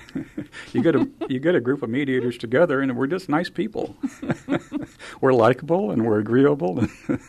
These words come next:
and we're not hard fighters for the most part. So I, I think there's some truth to that. It's a sad truth, if that's the case, that, that mediators are not, uh, sort of, uh, characterologically disposed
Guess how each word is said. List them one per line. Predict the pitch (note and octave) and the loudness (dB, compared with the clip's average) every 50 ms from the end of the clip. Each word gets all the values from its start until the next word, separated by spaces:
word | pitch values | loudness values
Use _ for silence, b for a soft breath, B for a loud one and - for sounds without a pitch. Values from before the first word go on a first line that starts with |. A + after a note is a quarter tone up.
| - - - - B B B B B B B B | -12 -12 -12 -12 B B B B B B B B
and | - C3 B2+ B2 | 0 2 4 6
we're | B2 | 6
not | A#2 B2+ C#3 D3+ C#3+ | 6 6 4 2 2
hard | C#3 B2+ A#2+ A#2 - | 2 2 2 0 0
fighters | - D#3 D#3+ G#3+ - - - - - | -2 -2 -2 -2 -2 -4 -6 -8 -12
for | - - - A2 | -10 -8 -6 -4
the | A2 | -4
most | F#2 F#2 F2 - - | -4 -6 -8 -8 -10
part. | - - - - - - | -10 -10 -10 -10 -12 -14
So | - - C3 A#2 A2+ A#2+ A#2 A#2+ A2+ A2 | -6 -4 -2 0 0 -2 -2 -2 -4 -4
I, | A#2 - _ - - | -4 -6 _ -10 -8
I | A2 A2+ | -8 -6
think | - C3 B2 C3 - - | -4 -4 -4 -4 -6 -6
there's | - A#2+ A#2+ A#2+ - | -4 -2 -2 -2 -2
some | - - A2+ | -2 -4 -4
truth | G#2 - C#3+ F3+ G3+ - - | -2 0 0 0 0 0 -2
to | A#2 G2+ | -2 0
that. | F2+ E2 G#2+ B2+ D3+ - | 0 -2 -2 -2 -2 -2
It's | - - - - | -4 -4 -6 -8
a | - - - | -8 -8 -8
sad | - - B2 C#3 F3+ F3 | -4 0 2 2 2 2
truth, | - - F2 F2+ - - | 0 -4 -6 -6 -6 -8
if | - - | -8 -8
that's | - - - - | -8 -8 -8 -8
the | - - | -10 -10
case, | - - E2+ E2+ B2 - - | -10 -8 -6 -6 -8 -8 -8
that, | - - - - - B B B B B B - | -6 -4 -6 -6 -6 B B B B B B -10
that | - A#2 - | -8 -4 0
mediators | A2+ B2 B2 B2 A#2+ A#2 A#2 A#2+ A#2+ A2+ A2 | 0 2 2 4 2 2 4 4 2 2 2
are | A#2 G#2 A2 | 2 2 2
not, | A2+ A2+ A2 A2 A2 - - | 2 2 0 0 -2 -4 -2
uh, | G#2+ G2+ F#2+ F#2+ F#2 - b b b b b b b - | -2 0 0 -2 -4 -8 b b b b b b b -14
sort | - - B2+ A#2+ | -8 -4 -4 -2
of, | A#2+ A#2 - - - | -2 -4 -6 -6 -4
uh, | A2 G2+ G#2 - | -4 -4 -4 -2
characterologically | - C3 C#3 C#3 C#3 B2 G#2+ G#2+ A2+ B2+ C3+ B2+ A#2 A2+ - G#2+ G2 F#2+ G2 G2+ - B B B B B - | 2 2 2 2 2 2 2 4 4 4 4 2 0 -2 -2 -2 0 0 -2 -4 -6 B B B B B -6
disposed | B2 - - - - C3 C3 B2+ A2+ A2 G2+ G#2+ A#2+ - - | -6 -6 -4 0 4 6 6 6 6 4 2 -2 -4 -8 -14